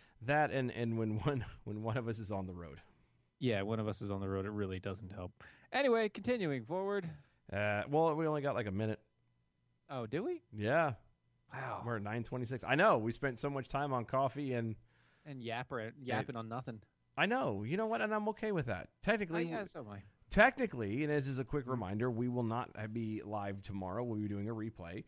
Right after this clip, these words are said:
Speaker 1: as
Speaker 2: Right.
Speaker 1: Steven will be traveling back, and, and it's
Speaker 2: Yep.
Speaker 1: just, and, and Friday mo-, or the Friday morning. Whoops. Um, <laughs> fr-, Friday, Free Speech Friday. It's, it's,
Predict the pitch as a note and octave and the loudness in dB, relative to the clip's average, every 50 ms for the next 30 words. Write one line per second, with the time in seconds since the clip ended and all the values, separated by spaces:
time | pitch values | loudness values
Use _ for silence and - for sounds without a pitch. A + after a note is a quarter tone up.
0 | - - - - - _ - A2 G#2+ F#2 - G#2+ G2+ A2 - G#2+ G#2+ G#2 G#2 F#2+ | -14 -20 -20 -20 -20 _ -10 -8 -4 -2 0 2 2 2 2 2 2 0 0 0
1 | G#2 G2 - - G2 F#2+ F#2+ G2 G2+ G2+ G2 F#2+ F#2 F2 E2 E2 G2 - - F2 | -2 -2 -2 -2 -2 -2 -2 -2 -4 -4 -4 -4 -6 -6 -6 -6 -8 -10 -10 -10
2 | F2+ F2+ - - F#2+ F#2+ F#2 F2+ F#2 - - F#2 A2 - B2 A2+ G2 G2 A2+ - | -10 -8 -8 -8 -6 -6 -6 -6 -6 -8 -8 -10 -10 -6 -6 -4 -4 -4 -4 -8
3 | - - - _ _ _ - - _ _ _ - - G#2+ G#2+ G#2 D2+ G#2+ G#2+ G#2 | -10 -16 -20 _ _ _ -20 -20 _ _ _ -6 -4 -4 -4 -4 -4 -4 -4 -4
4 | F#2+ - - _ _ _ - - - - - G#2 A#2 C#3+ E3 F3+ F#3 F3+ E3+ E3 | -4 -6 -12 _ _ _ -20 -20 -18 -16 -12 -6 0 2 2 4 4 2 2 0
5 | D#3 - C3 B2 A#2 G#2+ F#2+ - - F#2+ G2 F#2+ F2+ F2 F2 F2 E2+ E2 E2+ F2+ | 0 0 0 0 0 -2 -4 -6 -6 -4 -4 -4 -4 -6 -8 -8 -8 -8 -6 -6
6 | G2 A#2+ C#3 - - - - - _ _ _ _ _ - A#2 B2 B2 A#2+ A#2+ A#2 | -4 -6 -6 -8 -12 -18 -20 -20 _ _ _ _ _ 0 2 4 4 4 4 0
7 | A2 - - - _ - - - - F3 E3 D3 C3 - - - - - - - | -2 -6 -12 -20 _ -12 -10 -4 -2 -2 -2 -2 -6 -10 -16 -12 -6 0 0 0
8 | D#3 - - - - - E3 E3 E3+ E3+ D#3 C3+ A#2 - E3 D#3+ D#3 D3+ - D#3 | 0 0 -4 -8 -4 0 0 2 4 4 4 4 2 0 0 -2 0 0 -2 -4
9 | D3+ C3+ - - C3+ C3+ B2+ A#2+ A2+ G#2+ G2+ - - - - - - _ _ _ | -4 -4 -2 0 2 4 4 4 4 2 0 -2 -6 -12 -20 -20 -20 _ _ _
10 | _ - A#2 A#2+ A#2+ A#2+ A#2+ A#2 - - - - - - - A2+ A#2 A#2 - - | _ -2 2 2 4 4 2 2 -2 -8 -14 -16 -12 -8 -6 -6 -6 -6 -8 -12
11 | - - | -14 -14